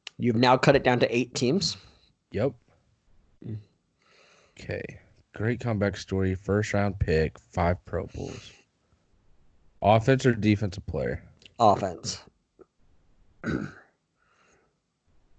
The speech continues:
Speaker 2: Okay, I'm trying to think in the N F C West.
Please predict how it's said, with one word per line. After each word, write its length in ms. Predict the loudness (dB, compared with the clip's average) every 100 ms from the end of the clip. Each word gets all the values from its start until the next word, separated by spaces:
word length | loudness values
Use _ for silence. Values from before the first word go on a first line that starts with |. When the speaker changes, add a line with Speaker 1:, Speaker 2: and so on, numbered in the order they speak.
| _ _ _ _ _ _ _ -20 _ _ -10 -2
Speaker 2:
Okay, 220 | 2 4
I'm 140 | 4
trying 260 | 6 6 6
to 80 | 6
think 360 | 6 6 4
in 180 | 0 2
the 220 | 2 2
N 160 | 4 6
F 180 | 6 4
C 240 | 2 2
West. 880 | 4 4 6 6 6 2 -2 -12 -16